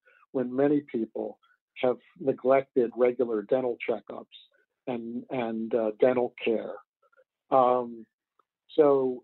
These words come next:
um, that's, that's one way that, uh, that chewing gum is beneficial. The other, another way is,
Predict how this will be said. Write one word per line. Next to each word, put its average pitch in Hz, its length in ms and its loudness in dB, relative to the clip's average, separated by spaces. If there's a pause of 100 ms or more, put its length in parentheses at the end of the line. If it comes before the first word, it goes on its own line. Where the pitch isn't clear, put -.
(120)
um, 120 520 -4 (160)
that's, 151 240 -2 (260)
that's 139 260 -2
one 135 280 -6
way 117 340 -4
that, 110 160 -4 (180)
uh, 117 140 -10
that 117 180 -6
chewing 120 260 -4
gum 113 200 -4
is 107 180 -6
beneficial. 113 720 0 (480)
The 135 140 4
other, 190 240 6
another 151 400 4
way 117 420 -4 (480)
is, 135 260 4